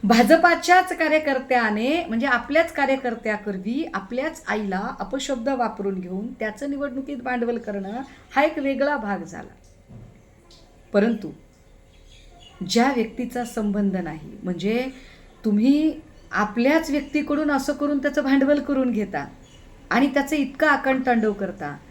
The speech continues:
पण ज्या व्यक्तीचा संबंध नसताना त्याला राजकारणात ओढलं जातं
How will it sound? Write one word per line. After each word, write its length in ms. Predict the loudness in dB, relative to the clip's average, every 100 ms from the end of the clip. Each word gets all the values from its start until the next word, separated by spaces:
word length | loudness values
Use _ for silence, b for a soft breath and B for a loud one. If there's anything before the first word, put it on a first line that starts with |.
| B B B -4
पण 160 | -2
ज्या 180 | 2 0
व्यक्तीचा 500 | 0 -4 -6 -4 -4
संबंध 460 | -2 -4 -2 -2 -2
नसताना 560 | -4 -6 -8 -6 -6 -6
त्याला 260 | -4 -2 0
राजकारणात 560 | -2 -2 -4 -4 -4 -4
ओढलं 240 | -4 -4
जातं 380 | -4 -6 -8